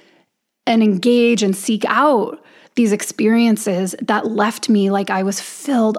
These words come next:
up. I was lit up from within. And going to an event like this just reminded me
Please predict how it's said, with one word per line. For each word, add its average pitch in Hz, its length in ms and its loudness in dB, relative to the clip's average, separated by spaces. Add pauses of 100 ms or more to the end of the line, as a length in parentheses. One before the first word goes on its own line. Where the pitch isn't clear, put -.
up. - 320 -8 (320)
I 208 120 0
was 202 240 -2
lit 220 480 -2
up - 180 -6
from 202 220 0
within. 196 600 0
And 214 360 0 (440)
going 269 300 4
to 254 100 -2
an 233 60 2
event 294 240 0
like 240 160 0
this 214 200 0
just - 220 -4
reminded 220 520 2
me 180 300 -6